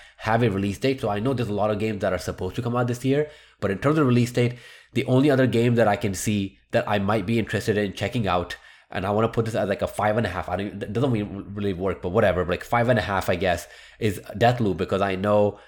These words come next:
it's a P S five exclusive-ish or whatever. It's by Bethesda. It looks interesting. It has, again, a roguelite element to it, but not really at the same time. It's really hard to understand what's really happening with this game,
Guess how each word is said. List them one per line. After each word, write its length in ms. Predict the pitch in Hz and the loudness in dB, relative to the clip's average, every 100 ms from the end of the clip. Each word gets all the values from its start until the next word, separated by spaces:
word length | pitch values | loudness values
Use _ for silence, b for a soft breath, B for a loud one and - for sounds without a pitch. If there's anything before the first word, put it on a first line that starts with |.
| B | B
it's 260 | - 101 - | -4 -4 -2
a 320 | 104 98 92 92 | -2 2 2 -2
P 260 | - 113 | -2 2
S 140 | 117 120 | 2 2
five 340 | 110 107 101 | 2 2 0
exclusive-ish 1080 | 104 - - 107 - 107 101 - 110 117 - - B B | -6 -8 -6 -4 -2 -2 -4 -4 -2 -2 -4 -10 B B
or 160 | - 117 | 2 4
whatever. 560 | 120 113 110 113 107 B B | 4 4 4 4 2 B B
It's 160 | 127 - | -10 -6
by 260 | - 104 | -2 0
Bethesda. 720 | 113 113 107 104 - 104 101 - B - | 0 2 2 0 0 2 2 -2 B -6
It 140 | 101 | -2
looks 260 | 98 127 127 | 0 -2 -2
interesting. 560 | 113 101 107 98 110 95 | -6 -2 -2 -2 -4 -4
It 120 | 95 | -6
has, 340 | 90 110 123 123 | -2 0 0 0
again, 300 | 107 110 110 | -4 -2 -2
a 80 | 104 | -4
roguelite 640 | 87 101 113 107 107 107 | -2 0 0 2 -2 -2
element 400 | 101 107 113 117 | -2 0 -2 -2
to 140 | 131 135 | -2 0
it, 220 | 143 - | 0 -2
but 260 | 104 98 - 95 104 | -4 -6 -12 -16 -8
not 380 | 110 107 - | -4 -2 -4
really 440 | 98 104 139 160 139 | -6 -2 0 2 0
at 80 | 131 | -4
the 60 | |
same 260 | 127 147 135 | -4 -6 -4
time. 300 | 143 147 135 B B B | -4 -4 -6 B B B
It's 140 | 127 | 0
really 180 | 151 180 | 2 2
hard 220 | 131 - | 4 2
to 60 | 135 | 2
understand 400 | 117 - 113 101 | 0 0 0 0
what's 180 | 98 107 | -2 0
really 180 | 101 | -2
happening 460 | 82 87 92 104 120 - | 0 -2 -2 -6 -6 -10
with 120 | 92 | -6
this 160 | 107 - | -4 -4
game, 380 | 101 110 131 | -2 -2 -4